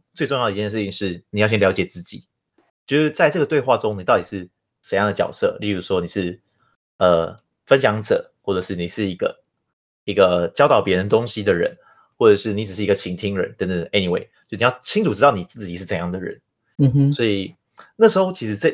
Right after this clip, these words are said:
Speaker 1: 这个在沟通这个议题，其实我在大学的时候我就做了一个很有趣的东西，就是那时候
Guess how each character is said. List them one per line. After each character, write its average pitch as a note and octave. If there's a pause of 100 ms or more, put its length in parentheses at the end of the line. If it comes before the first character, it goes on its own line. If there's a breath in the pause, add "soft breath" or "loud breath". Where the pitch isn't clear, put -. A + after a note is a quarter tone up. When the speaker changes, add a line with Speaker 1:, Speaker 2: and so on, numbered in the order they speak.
Speaker 1:
这 A#3
个 F3+
在 E3+
沟 D#3
通 E3
这 E3+
个 C3+
议 B2+
题， G2
其 G2
实 G2+
我 F#2
在 A#2
大 A2
学 G2
的 F2+
时 F#2+
候 F#2+
我 F2+
就 G#2
做 G#2+
了 F#2+
一 F2+
个 F2+
很 G2
有 G#2
趣 -
的 F#2
东 F#2+
西， - (380 soft breath)
就 G2
是 F2+ (560)
那 C#3+
时 B2+
候 G#2+